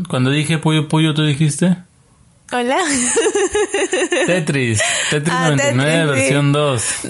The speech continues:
Speaker 2: Versión, no. Guille me dijo así, ah, vamos, se los voy a contar, dijo, "He visto que va a salir un Tetris dos." Y yo, "Qué raro, un Tetris dos." "Sí,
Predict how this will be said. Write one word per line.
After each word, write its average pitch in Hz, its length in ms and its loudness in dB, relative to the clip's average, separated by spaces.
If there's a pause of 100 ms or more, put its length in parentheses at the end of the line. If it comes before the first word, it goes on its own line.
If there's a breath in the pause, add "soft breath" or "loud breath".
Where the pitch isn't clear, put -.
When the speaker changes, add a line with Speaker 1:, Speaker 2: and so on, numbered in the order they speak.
(120)
Speaker 2:
Versión, 262 540 -2 (280 loud breath)
no. 247 300 -2 (340 loud breath)
Guille 302 460 0
me 269 120 0
dijo 269 200 0
así, 240 300 0
ah, 196 140 -2
vamos, 247 300 0
se 254 280 -2
los 262 100 0
voy 302 100 0
a 381 60 -2
contar, 226 380 -2
dijo, 233 360 -2 (640 loud breath)
"He 330 180 0
visto 392 240 0 (100)
que 359 80 -2
va 320 80 2
a 339 60 -4
salir 359 320 2
un 359 140 2
Tetris 339 540 -2
dos." 294 760 0 (240 loud breath)
Y 269 140 0
yo, 277 160 -2
"Qué 381 160 0
raro, 285 280 2
un 269 100 0
Tetris 294 380 0
dos." 277 280 0
"Sí, 381 240 0